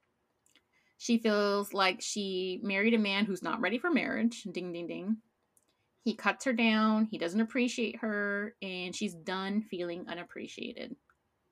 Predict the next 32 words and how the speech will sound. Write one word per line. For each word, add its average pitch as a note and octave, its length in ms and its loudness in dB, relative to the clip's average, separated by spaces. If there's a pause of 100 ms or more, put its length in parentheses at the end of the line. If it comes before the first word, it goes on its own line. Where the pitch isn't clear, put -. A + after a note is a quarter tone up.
(160)
Yes. - 680 -8 (220)
Good A#2 240 -8
for F3 100 -10
you. E3 280 -10 (1120)
So B3 300 6
when B3 120 6
she A#3 120 -2
does C#4+ 180 6
sit - 120 2
with A#3 160 2
Pastor A3 280 8
Cal, F#3+ 360 6
he, G3 180 2
you G#3+ 120 -2
know, E3+ 220 -4
asks F3 300 -4
how F3 160 0
she's A3 220 -2
going. F3 680 -6
How G3 220 0
is, A3 160 2
how A3 180 6
is A3+ 80 4
everything A#3 300 4
going? A3 420 0 (680)
Um, F#3+ 320 -2
she - 120 -8
says F#3+ 180 -4
she A#3 80 -10
could F#3+ 200 -2
be A3+ 180 4
better. G3 440 0